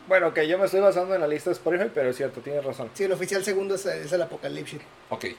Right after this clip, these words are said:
Speaker 1: Coméntanos.
Speaker 2: Que ahora sí, es a donde venía, de que en, como en aquella época, como estamos cursando los inicios de los dos miles, en la época en la cual todo era satanizado, eh, de que escuchabas Britney Spears, ah, mira, satánico,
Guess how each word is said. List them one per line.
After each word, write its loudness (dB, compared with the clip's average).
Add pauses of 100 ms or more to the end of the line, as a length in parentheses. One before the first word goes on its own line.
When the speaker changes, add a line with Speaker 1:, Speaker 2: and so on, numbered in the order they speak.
Speaker 1:
Coméntanos. -4
Speaker 2:
Que -4
ahora -4
sí, -8
es -12
a -10
donde -10
venía, -4
de -8
que -10 (200)
en, -8 (280)
como -6
en -8
aquella -2
época, -4
como -12
estamos -8
cursando -10
los -6
inicios -4
de -2
los -10
dos -8
miles, -12 (540)
en -10
la -4
época -4
en 0
la -6
cual -6 (120)
todo 4
era 2
satanizado, -8 (1500)
eh, -6
de -6
que -6
escuchabas -4
Britney -4
Spears, -4
ah, 2
mira, -4
satánico, -6